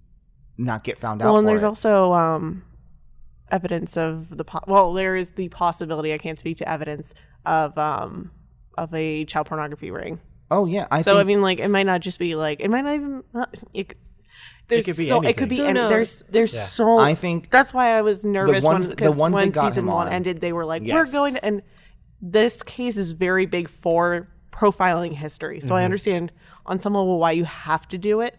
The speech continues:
Speaker 3: Yeah.
Speaker 2: Um, but it's,
Speaker 1: Well, and it was
Speaker 2: it's
Speaker 1: also very
Speaker 2: so
Speaker 1: big for the behavioral sciences
Speaker 2: Yes.
Speaker 1: division. Like, this was
Speaker 2: Yes.
Speaker 1: what defined them.
Speaker 2: Yeah.
Speaker 1: So you have to, you can't not touch it.
Speaker 2: You have to do it. And
Speaker 3: Mm-hmm.
Speaker 2: I'm, I'm just,
Speaker 1: They did it
Speaker 2: it's a little
Speaker 1: respectful.
Speaker 2: more respectful than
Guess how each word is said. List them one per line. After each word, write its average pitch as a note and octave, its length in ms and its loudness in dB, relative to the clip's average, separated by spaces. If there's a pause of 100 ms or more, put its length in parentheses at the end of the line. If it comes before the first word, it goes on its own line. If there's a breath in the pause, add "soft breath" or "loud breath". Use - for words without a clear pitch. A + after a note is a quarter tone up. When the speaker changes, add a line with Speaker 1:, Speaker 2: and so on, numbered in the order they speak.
Speaker 3:
Yeah. A2 140 -12 (220 soft breath)
Speaker 2:
Um, E3 500 0 (220)
but F3+ 160 0
it's, G3 180 2
Speaker 1:
Well, D#3+ 140 4
and D#3 80 0
it D3+ 40 0
was C3+ 100 0
Speaker 2:
it's C#3 140 0
Speaker 1:
also C#3+ 180 0
very G3 140 4
Speaker 2:
so F#3 80 2
Speaker 1:
big E3 180 0
for D3 240 2
the B2+ 80 -2
behavioral A#2 480 -4
sciences B2+ 280 -2 (300)
Speaker 2:
Yes. - 100 -20
Speaker 1:
division. A#2+ 500 -2
Like, A#2 180 -4
this C#3 160 -2
was D3+ 80 2
Speaker 2:
Yes. B2 60 -4
Speaker 1:
what B2 140 -4
defined C3 400 -4
them. G#2 100 -2
Speaker 2:
Yeah. A#2+ 100 2
Speaker 1:
So B2 60 -4
you B2 100 -4
have C3+ 300 -4
to, A2 80 -12
you G#2 120 -14
can't C3 220 -4
not G#2+ 200 -6
touch - 180 -10
it. D#2+ 180 -12
Speaker 2:
You A3+ 120 -2
have A#3 220 -6
to A3+ 60 -6
do E3+ 180 -2
it. - 140 -10 (160)
And F#3+ 200 0
Speaker 3:
Mm-hmm. - 0 -
Speaker 2:
I'm, G3 340 0
I'm F#3+ 180 -2
just, - 400 -4 (220)
Speaker 1:
They C#3 80 -2
did D3+ 160 -2
it C#3 60 0
Speaker 2:
it's - 80 0
a C3 60 2
little C4 240 2
Speaker 1:
respectful. F3+ 240 -6
Speaker 2:
more F#3+ 300 2
respectful E3 500 -6
than D#3+ 440 -8